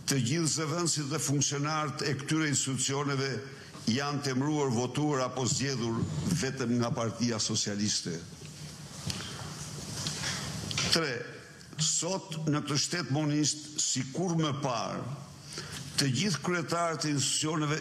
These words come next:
institucioneve më të larta të drejtësisë, si kryetari i Këshillit të Lartë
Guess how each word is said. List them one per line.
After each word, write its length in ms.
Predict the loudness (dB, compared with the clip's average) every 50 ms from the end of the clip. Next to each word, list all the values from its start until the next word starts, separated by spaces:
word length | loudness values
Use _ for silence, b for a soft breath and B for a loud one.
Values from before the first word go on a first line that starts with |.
| 0 0
institucioneve 840 | 2 2 2 2 2 2 2 2 2 0 0 2 2 2 2 2 2 2
më 160 | 2 2 0
të 160 | 0 0 0
larta 400 | 0 0 0 -2 -2 0 -2 -2
të 160 | 0 0 0 0
drejtësisë, 680 | 2 2 2 2 2 2 0 0 0 0 0 0 0 0 -2 -4 -6 -10 -16 B B B B B B B B 0
si 300 | 0 2 2 0 0 0 -2 -4 -6 -6 -4
kryetari 560 | 0 0 0 0 0 0 0 0 0 0 0
i 20 | 0
Këshillit 460 | 0 0 0 2 2 0 0 0 0
të 100 | 0 0 2
Lartë 460 | 2 2 2 0 -2 -4 -6 -10 -12